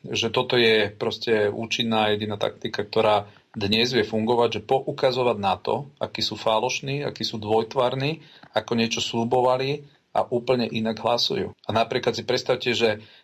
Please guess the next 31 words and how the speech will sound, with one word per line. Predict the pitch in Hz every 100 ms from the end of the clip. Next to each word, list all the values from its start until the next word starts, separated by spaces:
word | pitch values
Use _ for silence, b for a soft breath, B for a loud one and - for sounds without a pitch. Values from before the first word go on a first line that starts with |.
| -
prezidentka | 123 123 127 123 - 117
Čaputová | 107 101 - 117 113 127 160 - -
mala | 113 120 123
poslať | 120 127 - 123
do | 117
toho | 127 120
Bruselu | 113 117 113 123 120 120 117 117 113 131 123
či | - 117
do |
Rady | 113 113 117
Európy | 110 117 113 120 110 - 80
ten | - 107
list, | 107 120 131 - 117
kde | 113 110
oznámi, | 117 120 113 107
že | 104
Slovensko | - 113 110 - 113 104 104 - _ -
na | 110
základe | 104 104 107 104
rozhodnutia | 107 127 123 123 120 117
parlamentu | 120 113 104 98 98 92 - 139 b b b b _
sa | - 113
nehodla | 113 127 139 120 117
stať | - 120 113
rat-, | 110 113 120
e, | 113 107
stranou, | 107 117 113 113
ktorá | 113 107 104
ratifikuje | 104 - - - 110
Istanbulský | - 110 110 107 -
dohovor. | 98 101 101 120